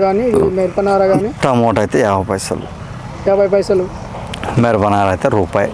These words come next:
Speaker 2: రూపాయి ఇరవై పైసలు.
Speaker 1: అట్లా అమ్ముతారు.
Speaker 2: అట్లా అమ్ము-
Speaker 1: మిగతావి పూల తోటలు అవి?
Speaker 2: బంతి పూలు అంతే,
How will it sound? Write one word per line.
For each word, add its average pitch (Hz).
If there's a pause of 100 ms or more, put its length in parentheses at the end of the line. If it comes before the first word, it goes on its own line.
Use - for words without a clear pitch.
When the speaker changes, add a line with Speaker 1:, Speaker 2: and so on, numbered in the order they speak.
(240)
Speaker 2:
రూపాయి 104
ఇరవై 95
పైసలు. 98 (2000)
Speaker 1:
అట్లా 202
అమ్ముతారు. 190 (140)
Speaker 2:
అట్లా 196
అమ్ము- -
Speaker 1:
మిగతావి 233 (420)
పూల 220
తోటలు 220 (100)
అవి? 208 (500)
Speaker 2:
బంతి 127
పూలు 107 (260)
అంతే, 135